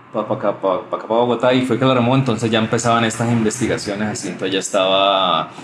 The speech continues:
Curupira, así, entonces yo empecé, ya, ya eso estaba por ahí, como medio empezando y sonando y huyendo, y, y esos eran como los dos sonidos que yo pillaba, ya así, así del jazz, jazz así como más tradicional,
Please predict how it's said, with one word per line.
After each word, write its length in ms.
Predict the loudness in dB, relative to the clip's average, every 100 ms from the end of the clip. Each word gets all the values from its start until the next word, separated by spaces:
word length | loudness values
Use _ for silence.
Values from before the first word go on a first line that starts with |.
| -8
Curupira, 600 | 0 0 2 2 2 0
así, 260 | -2 -4 -4
entonces 260 | -4 -8
yo 60 | -8
empecé, 260 | -10 -12 -14 -2
ya, 240 | 0 2
ya 180 | 2 2
eso 120 | 0
estaba 280 | 2 2 2
por 120 | 2
ahí, 260 | 2 0 -4 -16 -20 -20 -20
como 320 | -14 -10 -8 -6
medio 220 | -4 -4 -4
empezando 440 | -6 -6 -4 -2 -2
y 40 |
sonando 420 | -2 -2 -2 0
y 80 | 2
huyendo, 540 | 2 0 -2 -2 0 0
y, 220 | -2 -6 -12 -18 -18 -16
y 60 | -12
esos 120 | -6
eran 140 | -2 0
como 160 | 0
los 120 | 0
dos 120 | -2 -2
sonidos 280 | 0 0
que 100 | 0
yo 120 | -4 -2
pillaba, 360 | 0 2 2
ya 100 | 0
así, 140 | -2 -4 -6 -8
así 240 | -2 0
del 280 | 2 2 2
jazz, 360 | 2 2 2 2
jazz 200 | 2 2
así 180 | -2 -2
como 180 | 0
más 520 | 0 0 -2 -4 -8 -4
tradicional, 680 | 0 0 -2 -8 -6 -4